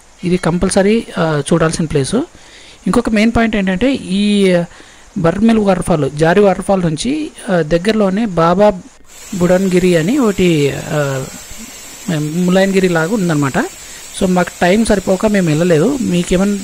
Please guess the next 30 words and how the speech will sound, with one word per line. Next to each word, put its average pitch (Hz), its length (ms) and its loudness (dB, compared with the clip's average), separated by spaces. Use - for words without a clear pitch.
టైమ్ 190 220 2
ఉండింటే 190 300 0
గిన 180 220 -2
దానికి 185 300 2
ఉన్న, 180 420 2
దానికి 170 360 0
కూడా 190 180 4
వెళ్ళిరండి. 156 600 2
ఇంకొక 226 220 0
మెయిన్ 220 340 4
పాయింట్ 214 220 2
ఏంటంటే 175 520 0
ఈ, 196 600 -2
ఈ 202 240 -4
వాటర్ 180 200 0
ఫాల్‌కి 220 400 -2
దగ్గరలోనే 190 460 2
మనకి, 175 720 -2
ఆ, 165 680 -2
జిప్ 180 260 -4
లైన్ 220 240 2
అని 196 140 0
యాక్టివిటీ 190 420 0
ఉంటది. 151 260 -2
చెప్పా - 380 -4
కదా 277 200 0
రెండు 180 240 0
కొండల 170 260 -2
మధ్య 175 260 -2
ఒక 165 460 -2